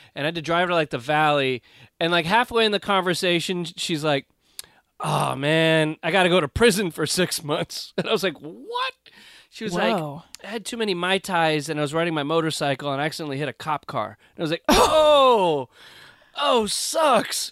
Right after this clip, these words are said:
Speaker 1: And I wanted to, like, eight months later be like, "You out? How'd it go?" You know? But
Speaker 2: Right.
Speaker 1: how, how was Chowchilla? You know, but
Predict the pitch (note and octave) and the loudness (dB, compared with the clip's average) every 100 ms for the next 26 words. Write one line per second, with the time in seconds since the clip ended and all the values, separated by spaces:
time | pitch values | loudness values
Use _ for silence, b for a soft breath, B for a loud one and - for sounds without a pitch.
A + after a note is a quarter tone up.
0 | _ B3+ C4+ C#4 D#4 F#4 D4 B3 A#3 - | _ -2 0 2 2 0 0 -2 -2 -4
1 | - _ _ _ _ _ _ _ _ _ | -16 _ _ _ _ _ _ _ _ _
2 | - C4 - B3 B3 A3 B3 D4+ A3+ F3+ | -4 -4 0 0 0 0 2 4 4 2
3 | F3+ E3 C#3+ D3+ F3 D#4 D4 G#3+ C4 B3 | 2 2 2 2 4 4 4 2 0 2
4 | C#4+ C#4 D3+ C3+ C#3 G#3+ A3 E3 - _ | 4 4 2 -2 -4 -6 -8 -14 -16 _
5 | _ - D#3+ F3 F#3+ E3 A#2 - - A3 | _ -18 -8 -4 -2 -2 -6 -12 -2 2
6 | D#4 C4 - - C#4+ A#3+ - D4+ C4 C#3+ | 2 0 -2 2 2 2 2 2 4 0
7 | - - F3+ F3 B3 F3 B2+ | -4 -10 -6 -2 -2 -4 -8